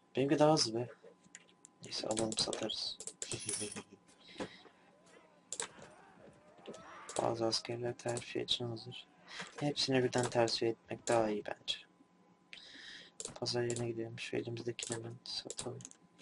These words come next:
Sizin olsun. Şimdi Han'a git diyoruz. Burada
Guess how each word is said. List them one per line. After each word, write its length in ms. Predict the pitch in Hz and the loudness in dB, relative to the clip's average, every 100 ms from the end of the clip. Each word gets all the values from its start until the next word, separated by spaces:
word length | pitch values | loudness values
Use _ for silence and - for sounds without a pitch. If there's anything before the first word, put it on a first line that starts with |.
| - _ _ - - - - - - - - - _ - - - - - - - - - - - - - - - - 123 120 | -20 _ _ -20 -14 -10 -10 -12 -20 -20 -20 -20 _ -20 -10 -10 -8 -14 -18 -20 -20 -20 -20 -20 -20 -20 -12 -10 -8 -8 -6
Sizin 360 | - - 107 110 | -6 -4 -6 -8
olsun. 400 | - - - - - - - - - - | -8 -6 -6 -6 -10 -10 -10 -10 -12 -8
Şimdi 240 | - 131 | -2 0
Han'a 200 | 131 139 | 4 6
git 260 | 147 151 - | 6 4 6
diyoruz. 500 | 127 120 139 - - - _ - - - - - - | 6 6 4 2 -2 -10 _ 0 0 4 2 2 -2
Burada 400 | 127 131 131 110 | 2 10 10 8